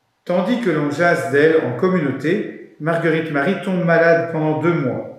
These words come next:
puis la supérieure lui ordonne de demander sa guérison. C'est encore une fois la Vierge Marie qui lui apparaît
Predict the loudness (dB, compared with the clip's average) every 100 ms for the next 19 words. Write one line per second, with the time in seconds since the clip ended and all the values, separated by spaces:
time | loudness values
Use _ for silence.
0 | -20 _ _ -4 0 0 -2 -4 -2 0
1 | 0 0 0 0 0 2 2 2 0 0
2 | 0 0 0 0 -2 -2 -2 -4 -6 -8
3 | -8 -14 -20 _ _ _ _ -8 -4 -2
4 | 0 0 0 0 0 2 0 0 0 -2
5 | -4 -4 -6 -6 -2 -2 -2 -6 -8 -10